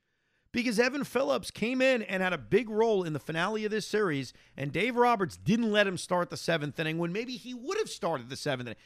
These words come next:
And maybe the use of this bullpen is completely different. Maybe Brusdar Graterol faces completely different hitters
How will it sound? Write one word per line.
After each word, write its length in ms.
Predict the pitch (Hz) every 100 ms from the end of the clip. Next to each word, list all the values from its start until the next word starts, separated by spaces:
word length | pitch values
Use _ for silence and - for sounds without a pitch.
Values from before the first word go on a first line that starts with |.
| -
And 160 | 175 185
maybe 280 | 240 311
the 100 | 247 208
use 440 | 143 170 220 -
of 100 | 143
this 160 | 165 123
bullpen 400 | 160 185 - 165
is 100 | -
completely 480 | 165 - 175 170
different. 360 | 143 165 - 120 - -
Maybe 280 | 170 233 269
Brusdar 520 | 185 226 180 202 165
Graterol 720 | 139 147 160 196 180 151 135 - _
faces 400 | 185 180 165 -
completely 540 | 160 - 175 208 202
different 360 | 165 175 151 143
hitters 420 | 196 165 73 -